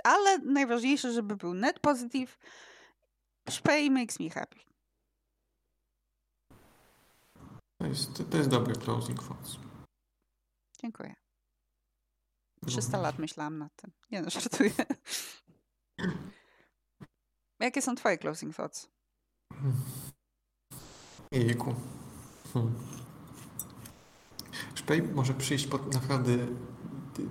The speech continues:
Speaker 2: tyloma różnymi postaciami, że, e, to jest wręcz trudne określenie. Ja mam w swojej kolekcji rzeczy,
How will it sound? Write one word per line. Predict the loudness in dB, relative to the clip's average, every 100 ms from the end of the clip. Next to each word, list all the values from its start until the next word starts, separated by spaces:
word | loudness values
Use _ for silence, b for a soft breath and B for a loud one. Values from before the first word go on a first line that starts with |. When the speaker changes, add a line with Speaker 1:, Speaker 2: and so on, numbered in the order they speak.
| -4
Speaker 2:
tyloma | -2 0 0 0
różnymi | 2 2 2 2 0
postaciami, | -2 -4 -2 0 0 0 0
że, | 0 0 0 2 0 -2 B B B B B -16 -6
e, | -2 0 0 0 -2 -2 -4 -8 -10 -14 -16 -16 -4
to | 0 2
jest | 2 2 0 -4 -8
wręcz | -4 -2 -2 -4
trudne | 0 2 4 2
określenie. | 2 0 2 2
Ja | 2 2
mam | 2 2 0 0 -4 -4
w | -2
swojej | 2 4 4
kolekcji | 2 2 4 2 0 0 0 2
rzeczy, | 0 2 0 2 0